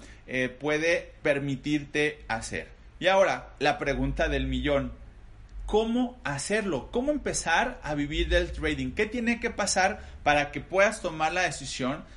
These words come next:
de renunciar a tu trabajo o de dejar tu negocio actual para que el trading se convierta en tu ingreso principal? Es por eso que en este video, en este podcast, te voy a compartir cinco cosas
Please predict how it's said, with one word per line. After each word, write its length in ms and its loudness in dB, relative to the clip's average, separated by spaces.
de 100 2
renunciar 520 0
a 100 0
tu 80 -14
trabajo 720 0
o 280 2
de 240 0
dejar 520 0
tu 120 -6
negocio 500 -2
actual 480 0
para 300 2
que 100 -2
el 120 -6
trading 380 -2
se 160 -4
convierta 680 -2
en 200 -4
tu 80 -6
ingreso 540 -4
principal? 600 -6
Es 140 2
por 140 -2
eso 240 -2
que 300 0
en 220 -4
este 560 0
video, 400 0
en 120 -6
este 280 -6
podcast, 540 0
te 80 0
voy 240 4
a 160 0
compartir 800 0
cinco 480 0
cosas 500 -4